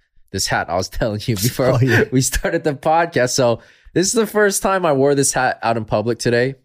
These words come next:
Speaker 1: and I was getting double takes from people, and I was like, "What the fuck?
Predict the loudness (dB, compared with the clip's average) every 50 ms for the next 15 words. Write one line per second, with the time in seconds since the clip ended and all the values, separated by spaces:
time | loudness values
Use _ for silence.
0 | _ -18 -8 -4 -2 0 2 2 2 2 0 0 -2 -4 -4 -2 -2 0 0 0
1 | 0 -2 -2 -2 0 0 0 0 -2 -2 0 0 0 0 0 -2 0 -2 -2 -2
2 | -4 -10 -12 -8 -6 -6 -4 -2 -2 0 0 0 -2 _ _ _ _ _ -10 -6
3 | -4 -2 -2 0 -2 -2 -2 -2 0 0 2 0 -2 -4 -8 _ _ _ _ _
4 | _ _ -18 -16 -16 -12 -12 -12 -8 -6 -4 -4 -4